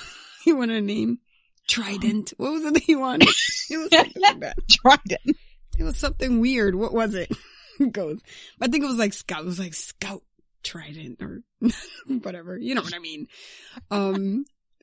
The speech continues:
Speaker 1: yeah, Derek is probably gonna be the middle name. Because it's so funny 'cause all the fucking, all the kids are named after the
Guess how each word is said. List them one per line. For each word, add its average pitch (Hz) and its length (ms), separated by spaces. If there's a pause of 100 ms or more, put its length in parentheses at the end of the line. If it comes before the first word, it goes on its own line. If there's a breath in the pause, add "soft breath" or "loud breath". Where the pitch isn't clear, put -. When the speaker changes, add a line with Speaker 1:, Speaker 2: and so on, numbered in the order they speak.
Speaker 1:
yeah, 180 220
Derek 185 280
is 175 120
probably 156 200
gonna - 140
be - 140
the - 100
middle - 220
name. - 260 (580 soft breath)
Because 269 220
it's 269 80
so 302 100
funny 294 240
'cause 208 240 (140)
all 294 320
the 277 100
fucking, 277 640 (160)
all 285 140
the 294 100
kids 262 600 (320)
are 254 140
named 254 460
after 247 440 (280)
the 208 440